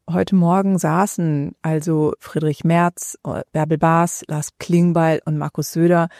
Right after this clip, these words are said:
die Koalitionsspitzen, für die gilt das, glaube ich, wirklich. Also ich glaube, die haben einen guten Weg gefunden, die haben ein Klima. Ich glaube, die, die wissen auch alle, ähm, wie wichtig das jetzt ist. Aber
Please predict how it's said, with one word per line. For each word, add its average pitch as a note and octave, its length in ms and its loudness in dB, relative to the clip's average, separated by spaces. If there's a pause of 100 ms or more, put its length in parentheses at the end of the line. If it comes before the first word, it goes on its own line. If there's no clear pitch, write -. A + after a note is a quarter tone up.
(520)
die D3+ 300 -4
Koalitionsspitzen, D#3+ 840 -4
für - 120 0
die E3 120 0
gilt C#4 260 0
das, B2+ 180 -4
glaube D3+ 220 -4
ich, D3 160 -10
wirklich. - 500 -6
Also D#3+ 180 2
ich E3+ 120 0
glaube, F#3 260 2
die F3+ 160 0
haben G3 260 2
einen F3+ 140 2
guten E3+ 300 0
Weg E3 160 2
gefunden, D#3 300 -4
die D3+ 100 -6
haben F3 260 -2
ein F3+ 80 -4
Klima. E3+ 420 0 (360)
Ich - 80 -20
glaube, D#3+ 220 2
die, D#3 240 -6
die D#3+ 160 -2
wissen G3 240 2
auch - 220 -4
alle, D#3+ 360 0 (100)
ähm, D#3 440 -2 (120)
wie D3+ 220 -2
wichtig E3 300 -6
das D3+ 160 -2
jetzt D3+ 180 -2
ist. F3+ 240 -4 (400)
Aber D3 420 0